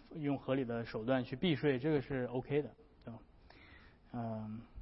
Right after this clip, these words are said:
但是我们在纳税的事上要诚实。然后接下来尊重他们，这是要求我们不仅在外在的行为上顺服，而且要在内心上尊重他们。哇，你说这个，哼，比利时信条，你要求的太多了，对吧？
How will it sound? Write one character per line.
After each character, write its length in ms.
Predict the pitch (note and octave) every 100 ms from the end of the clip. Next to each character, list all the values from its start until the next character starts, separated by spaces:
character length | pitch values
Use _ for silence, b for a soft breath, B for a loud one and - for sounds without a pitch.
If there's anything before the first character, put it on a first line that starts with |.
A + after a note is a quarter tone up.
| - - -
但 120 | C#3+
是 80 | C3 C3+
我 100 | A#2
们 240 | A#2 A#2
在 220 | C3 B2+
纳 180 | B2+ C3+
税 140 | C3+
的 80 | C3
事 80 | -
上 160 | B2 A#2
要 100 | A#2
诚 240 | A#2 A#2
实。 180 | - - - - - b b b b b b -
然 180 | D3 F3
后 140 | G3
接 100 | F#3
下 100 | G3+
来 100 | D#3
尊 200 | D3 G#3+
重 140 | A3 D3+
他 100 | A#2
们， 160 | A2 - - - - - - - _ - - - - - - - B -
这 100 | G3+
是 120 | G3+
要 180 | G#3 G#3+
求 120 | G3
我 60 |
们 140 | C#3 D3
不 80 | E3
仅 120 | C3+
在 120 | C3+
外 240 | F3+ F3
在 100 | D#3
的 80 | C#3+
行 240 | B2+ C3 D3+
为 160 | C#3
上 160 | C3 B2+
顺 240 | D#3 C3+
服， 260 | A#2+ A2 A2
而 160 | B2+
且 140 | C#3+ B2+
要 140 | A#2+
在 140 | B2 B2
内 260 | D#3+ D3+
心 200 | B2+ C3
上 160 | B2+ A#2
尊 200 | B2 A#2+
重 160 | A#2
他 100 | A#2
们。 80 | A#2+ - - B B B -
哇， 220 | C#3+ C3+
你 120 | B2+
说 120 | C3
这 200 | D3+ G3+
个， 360 | D3+ C3 B2+ A#2+
哼， 240 | A#2+ C#3
比 140 | B2 C3
利 100 | C3+
时 100 | C3
信 160 | C3+
条， 200 | A#2+ A2+
你 160 | A#2 A#2
要 160 | C#3 D3
求 120 | B2
的 80 | B2+
太 160 | D#3
多 220 | B2+ B2
了， 100 | C3
对 80 | A2+
吧？ 100 | A2+